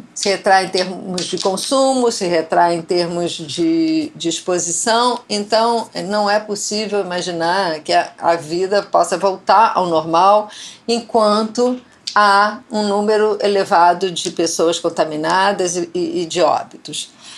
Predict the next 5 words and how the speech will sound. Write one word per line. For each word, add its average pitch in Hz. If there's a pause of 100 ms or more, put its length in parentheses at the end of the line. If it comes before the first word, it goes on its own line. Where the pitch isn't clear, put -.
A 233
experiência 196
internacional 175
mostrou 208 (280)
que, 220